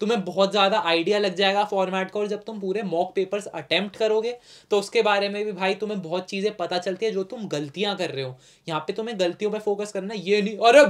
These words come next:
भाई मेरे आ गए एक सौ पचास नंबर, अब तो जेई में भी फोड़ूंगा", ये चीज़ नहीं करनी, ठीक है? तुम्हें भाई एनालाइज करना है ढंग से,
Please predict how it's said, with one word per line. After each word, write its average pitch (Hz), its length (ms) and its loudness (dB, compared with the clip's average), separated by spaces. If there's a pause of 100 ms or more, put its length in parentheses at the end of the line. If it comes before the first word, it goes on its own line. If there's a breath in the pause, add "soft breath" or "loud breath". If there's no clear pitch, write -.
भाई 196 260 2 (120)
मेरे 208 240 2
आ 202 200 6
गए 233 120 -2
एक 202 200 2
सौ 233 140 -4
पचास 196 460 2
नंबर, 185 280 -4
अब 196 140 -4
तो 220 100 2
जेई 165 300 -2
में 185 100 -6
भी 196 80 -2
फोड़ूंगा", 156 480 -6 (360 soft breath)
ये 214 140 6
चीज़ 233 240 -4
नहीं 220 120 -2
करनी, 156 300 -2
ठीक 214 200 -4
है? 143 220 -2 (340 soft breath)
तुम्हें 190 220 -2
भाई 190 280 0 (140)
एनालाइज 190 480 -2
करना 143 280 -8
है 127 160 -12
ढंग 135 200 -10
से, 127 200 -14